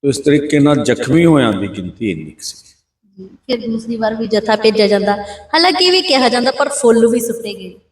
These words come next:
Speaker 1: ਆਹ ਨਹੀਂ, ਦੇਖੋ, ਸਰਕਾਰ ਜਦੋਂ, ਲੋਕਾਂ ਨੂੰ ਇਹ ਪਤਾ ਲੱਗ ਰਿਹਾ ਵੀ ਸਰਕਾਰ ਪਿਛਲੇ ਨੌ ਮਹੀਨਿਆਂ ਤੋਂ ਇਹ ਗੱਲ ਕਹਿੰਦੀ ਰਹੀ ਵੀ ਅਸੀਂ ਟਰੈਕਟਰ ਟਰਾਲੀ ਨੂੰ ਖਤਰਾ ਮੰਨਦੇ, ਵੀ ਟਰਾਲੀਆਂ 'ਚ ਹਥਿਆਰ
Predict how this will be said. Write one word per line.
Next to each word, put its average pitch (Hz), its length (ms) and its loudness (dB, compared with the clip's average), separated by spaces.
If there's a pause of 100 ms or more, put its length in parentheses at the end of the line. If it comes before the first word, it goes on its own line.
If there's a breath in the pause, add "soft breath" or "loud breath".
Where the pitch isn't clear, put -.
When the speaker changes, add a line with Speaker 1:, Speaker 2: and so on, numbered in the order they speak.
(720)
Speaker 1:
ਆਹ 185 120 2
ਨਹੀਂ, 175 120 2
ਦੇਖੋ, 147 360 2
ਸਰਕਾਰ 135 880 2
ਜਦੋਂ, 143 260 2 (1200)
ਲੋਕਾਂ 117 500 2
ਨੂੰ 143 120 4
ਇਹ 156 180 4
ਪਤਾ 127 260 0
ਲੱਗ 113 320 2
ਰਿਹਾ 101 260 0 (920)
ਵੀ 131 100 -2
ਸਰਕਾਰ 123 720 2 (120)
ਪਿਛਲੇ 123 440 0 (880)
ਨੌ 117 440 2
ਮਹੀਨਿਆਂ 120 560 0
ਤੋਂ 123 140 -4
ਇਹ 117 60 -2
ਗੱਲ 120 180 2 (100)
ਕਹਿੰਦੀ 120 360 0
ਰਹੀ 110 300 0 (680)
ਵੀ 156 60 2
ਅਸੀਂ 147 300 2
ਟਰੈਕਟਰ 151 460 -2
ਟਰਾਲੀ 143 360 2
ਨੂੰ 143 140 2
ਖਤਰਾ 123 340 -2
ਮੰਨਦੇ, 117 400 -2
ਵੀ 143 180 -8
ਟਰਾਲੀਆਂ 127 420 0
'ਚ 127 100 -8
ਹਥਿਆਰ 107 580 0